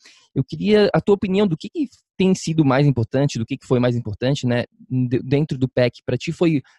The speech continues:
a parte do sistema de passo a passo diário, né? Tem o treinamento da mentalidade, foi o suporte, foi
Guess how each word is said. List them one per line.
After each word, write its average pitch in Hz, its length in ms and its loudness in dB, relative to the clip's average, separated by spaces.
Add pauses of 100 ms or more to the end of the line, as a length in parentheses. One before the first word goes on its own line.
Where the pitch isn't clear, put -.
a - 120 -10
parte 139 360 -4
do 131 140 0
sistema 135 580 0 (320)
de - 100 -4
passo 113 260 -6
a - 20 -20
passo 127 380 -4
diário, 131 460 2
né? 120 180 2
Tem 123 240 -2
o 120 120 -2
treinamento 127 480 0
da 120 100 0
mentalidade, 120 840 0 (320)
foi 120 300 2
o 113 40 2
suporte, 131 720 0
foi 120 600 -2